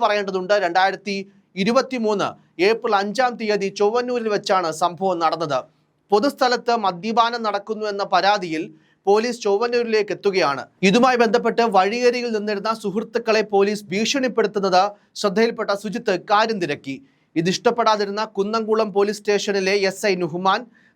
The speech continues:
സുജിത്തിനെ സ്റ്റേഷനിലേക്ക് കൊണ്ടുപോവുകയും തുടർന്ന് സി പി ഒമാരായ ശശീന്ദ്രൻ, സന്ദീപ്, സജീവൻ എന്നിവർ ചേർന്ന് മർദ്ദിക്കുകയുമായിരുന്നു. ജീപ്പിൽ നിന്ന് സുജിത്തിനെ ഇറക്കി ഉള്ളിലേക്ക് കയറ്റുമ്പോൾ തന്നെ പോലീസുകാർ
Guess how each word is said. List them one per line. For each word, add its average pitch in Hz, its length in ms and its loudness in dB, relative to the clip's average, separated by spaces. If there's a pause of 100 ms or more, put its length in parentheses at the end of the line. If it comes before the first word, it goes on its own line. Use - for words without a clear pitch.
(100)
സുജിത്തിനെ 226 420 2 (240)
സ്റ്റേഷനിലേക്ക് 240 760 0
കൊണ്ടുപോവുകയും 196 680 0 (340)
തുടർന്ന് 233 360 0 (100)
സി 247 140 -6 (100)
പി 269 80 -2 (120)
ഒമാരായ 208 540 2 (100)
ശശീന്ദ്രൻ, 202 540 -2 (440)
സന്ദീപ്, 220 520 0 (300)
സജീവൻ 233 560 0
എന്നിവർ 208 320 0
ചേർന്ന് 190 280 -2 (100)
മർദ്ദിക്കുകയുമായിരുന്നു. 175 960 -2 (480)
ജീപ്പിൽ 240 420 2
നിന്ന് 220 300 -2
സുജിത്തിനെ 214 400 0 (100)
ഇറക്കി 202 340 -4
ഉള്ളിലേക്ക് 208 460 0
കയറ്റുമ്പോൾ 226 500 0 (120)
തന്നെ 175 200 -2 (380)
പോലീസുകാർ 214 560 2